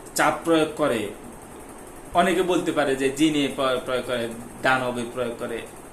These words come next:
দেবে প্রয়োগ করে, এরকম বলতে পারে, কিন্তু মূল বিষয়টা হচ্ছে সে মনে করে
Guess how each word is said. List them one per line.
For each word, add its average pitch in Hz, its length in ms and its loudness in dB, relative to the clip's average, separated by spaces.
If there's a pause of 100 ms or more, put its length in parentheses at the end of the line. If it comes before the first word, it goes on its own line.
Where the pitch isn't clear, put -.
(140)
দেবে 135 280 4 (100)
প্রয়োগ 123 180 -2 (100)
করে, 117 180 -8 (180)
এরকম - 280 -12
বলতে 139 320 -4
পারে, 117 180 -10 (440)
কিন্তু 196 220 2 (260)
মূল 214 240 6
বিষয়টা 196 320 2
হচ্ছে 202 200 2
সে 214 180 2
মনে 196 260 6
করে 170 200 2